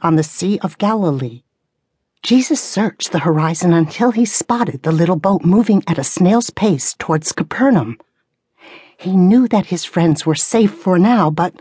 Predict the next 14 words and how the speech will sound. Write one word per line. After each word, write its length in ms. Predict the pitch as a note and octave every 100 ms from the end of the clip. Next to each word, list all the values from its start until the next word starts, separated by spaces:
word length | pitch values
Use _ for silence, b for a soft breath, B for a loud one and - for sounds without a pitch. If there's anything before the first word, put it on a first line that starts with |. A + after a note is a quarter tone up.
| B B B B
with 140 | G3+
the 100 | G3
wind 460 | D#3 A3 C4 A#3 G3
and 160 | D#3+ C#3
the 60 |
sudden 360 | - - G#3 F#3+
darkness, 640 | G3 G3+ G3+ G3 - - b b b
he 160 | G3+ F3+
knew 360 | E3+ G3+ G#3
that 160 | G3+ F3
a 40 |
storm 420 | E3 - F3+ E3+
was 160 | D#3+ D#3
brewing. 560 | - G3 G#3 D3 B2